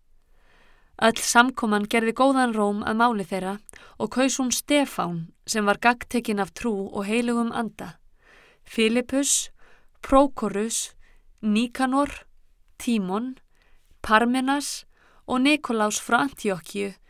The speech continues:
sem tekið hafði gyðingatrú. Söfnuðurinn lét leiða þá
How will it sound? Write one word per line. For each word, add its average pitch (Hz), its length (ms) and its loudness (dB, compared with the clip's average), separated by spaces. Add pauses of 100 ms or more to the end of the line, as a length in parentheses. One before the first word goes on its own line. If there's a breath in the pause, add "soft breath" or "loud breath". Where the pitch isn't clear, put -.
(120)
sem 226 220 -4
tekið 247 380 0
hafði 220 280 -4
gyðingatrú. 185 600 -4 (1040)
Söfnuðurinn 247 800 6
lét 208 180 0
leiða 240 320 4
þá 233 60 -2